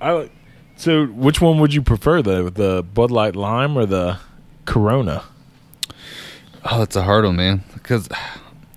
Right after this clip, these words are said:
Speaker 2: I'm actually surprised by the Bud Light Lime. I gotta say, it's actually, like,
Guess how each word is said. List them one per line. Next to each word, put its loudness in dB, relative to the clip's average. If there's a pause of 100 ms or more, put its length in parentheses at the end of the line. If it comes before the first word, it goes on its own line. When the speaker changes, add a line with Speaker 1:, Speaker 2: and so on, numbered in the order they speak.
Speaker 2:
I'm 4
actually 2
surprised -2
by -4
the -6
Bud -2
Light -2
Lime. -6 (200)
I -2
gotta 0
say, -2
it's -2
actually, 0
like, -2